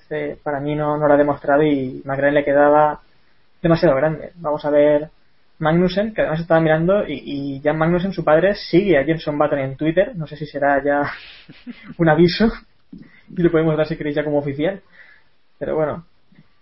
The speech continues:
que yo lo veo una, una buena apuesta por parte de McLaren, que es un equipo que ha apostado por gente joven, como, como también Raikkonen, con el que casi estuviera a punto de ganar en dos mil tres, y, y con Hamilton.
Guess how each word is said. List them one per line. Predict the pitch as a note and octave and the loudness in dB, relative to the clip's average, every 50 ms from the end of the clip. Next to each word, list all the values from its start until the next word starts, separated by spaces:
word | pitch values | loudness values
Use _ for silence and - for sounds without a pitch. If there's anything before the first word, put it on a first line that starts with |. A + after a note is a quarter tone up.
| _ _ _ _ _ | _ _ _ _ _
que | - D3 C#3+ C#3 C#3 C#3 | -2 0 0 0 0 0
yo | D3 E3 | 2 2
lo | F#3 G3 | 4 4
veo | G3+ E3 | 4 2
una, | D3+ C#3 C3+ B2+ B2+ B2+ C#3 | 2 2 0 0 -2 -2 -4
una | D3 C#3+ | -2 0
buena | C#3+ D3+ D3 C#3+ | 0 0 0 0
apuesta | C#3+ D3+ D3+ - D#3 | 0 -2 -2 -4 -2
por | D3+ | -2
parte | D3+ D#3 D3+ D3+ | 0 0 2 2
de | D3+ D3+ | 2 2
McLaren, | D3+ D3 D3 D3+ D#3 G3 G#3 G#3 | 2 2 2 2 2 2 0 -4
que | - | -4
es | D#3 - | -4 -2
un | - E3 D#3+ | 0 0 0
equipo | D#3 - D3+ D3 - F#3+ F#3+ | -2 -2 -6 -6 -6 -6 -6
que | - - D3 | -2 -2 -2
ha | |
apostado | C#3+ - D3+ - - E3 - | -2 -4 -4 -4 -4 -4 -4
por | D3 A#2+ - | -4 -6 -6
gente | D3 D3 D3 C#3 - C#3+ C3+ C3 C3 | -6 -6 -6 -4 -4 -2 -2 -2 -4
joven, | C3 - - A3+ G3+ D#3+ | -4 -2 -2 0 0 -2
como, | C#3+ - C3+ C3+ C3 B2+ B2+ B2+ - - | -4 -4 -6 -6 -6 -8 -10 -12 -14 -16
como | - C#3+ C3+ | -18 -18 -16
también | - - - D3 C#3+ | -16 -12 -12 -10 -8
Raikkonen, | B2 A#2 G#2 - - F#3 G#3 A#3 E3+ C#3 C3+ C3+ - - | -6 -6 -8 0 2 2 2 2 0 -2 -4 -10 -8 -6
con | D3 C#3+ C#3 C#3 | -6 -6 -6 -8
el | C#3 | -12
que | C#3+ C#3 | -10 -10
casi | - C#3+ - | -10 -10 -10
estuviera | - - D#3+ D3+ D3+ | -8 -4 0 2 2
a | D3 | 2
punto | D3+ D3 D3 D3+ | 2 0 4 4
de | C#3+ C#3+ C#3 | 6 6 6
ganar | C#3+ C#3+ D3 D3+ D3 C#3+ C#3+ | 6 4 6 6 6 4 4
en | C#3+ D3 D3 D3 | 2 0 0 -2
dos | D3+ D3+ D3 | -2 -2 -2
mil | D#3 D#3 D3 | -2 -2 0
tres, | - D#3+ F#3+ C#4 - - - _ _ _ _ _ _ _ _ _ _ _ _ _ _ _ | 2 2 2 2 0 -6 -16 _ _ _ _ _ _ _ _ _ _ _ _ _ _ _
y, | - G#3 G3 F#3 F3 E3+ D#3+ D#3 D3 D3 - | 2 4 6 6 6 6 6 4 2 -2 -2
y | E3 | -2
con | D#3+ E3 D3+ - | 0 0 0 0
Hamilton. | - E3+ A3+ C#4 A#3 D#3+ D3 D3 D#3 F3 | 2 2 2 2 0 -4 -6 -8 -10 -12